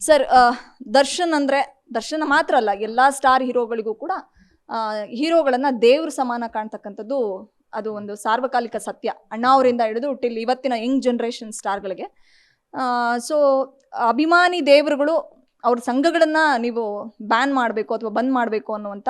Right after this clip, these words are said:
ಹೋರಾಟಕ್ಕೆ ಮುಂದಾಗಿರ್ತಕ್ಕಂಥದ್ದು. ಪರ್ಟಿಕ್ಯುಲರ್ ಆಗಿ ರೀಸನ್ ಕೊಡೋದಾದ್ರೆ ಯಾಕೆ? ಎಲ್ಲ ಸತ್ಯ ಗೊತ್ತಿದೆ, but ನಿಮ್ಮ ಬಾಯಿಂದ ಹೇಳೋದಾದ್ರೆ.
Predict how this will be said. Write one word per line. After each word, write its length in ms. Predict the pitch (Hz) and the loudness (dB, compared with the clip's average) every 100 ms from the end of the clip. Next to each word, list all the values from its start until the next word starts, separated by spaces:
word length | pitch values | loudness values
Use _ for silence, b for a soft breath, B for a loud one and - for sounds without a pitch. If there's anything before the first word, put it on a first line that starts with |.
| 262 | -2
ಹೋರಾಟಕ್ಕೆ 640 | 226 233 247 285 285 294 339 | -2 -2 4 6 6 0 -4
ಮುಂದಾಗಿರ್ತಕ್ಕಂಥದ್ದು. 1080 | 254 220 208 202 202 - 196 196 294 - _ _ | -4 -4 -4 -8 -16 -16 -12 -10 -10 -12 _ _
ಪರ್ಟಿಕ್ಯುಲರ್ 500 | - 320 359 349 311 | 4 4 4 0 0
ಆಗಿ 140 | 285 277 | 0 0
ರೀಸನ್ 360 | 262 247 262 | -2 -2 -4
ಕೊಡೋದಾದ್ರೆ 480 | 240 220 208 202 226 220 | 0 -2 -2 -4 -6 -2
ಯಾಕೆ? 260 | 214 302 285 | 0 0 -2
ಎಲ್ಲ 240 | 202 226 277 | -4 0 2
ಸತ್ಯ 320 | 302 - 349 | 2 4 4
ಗೊತ್ತಿದೆ, 300 | 277 269 294 | 6 4 6
but 320 | 330 247 233 | 4 2 -2
ನಿಮ್ಮ 180 | 240 277 | 2 2
ಬಾಯಿಂದ 300 | 262 240 233 | 4 4 2
ಹೇಳೋದಾದ್ರೆ. 540 | 220 208 196 185 - | -2 -2 -6 -6 -10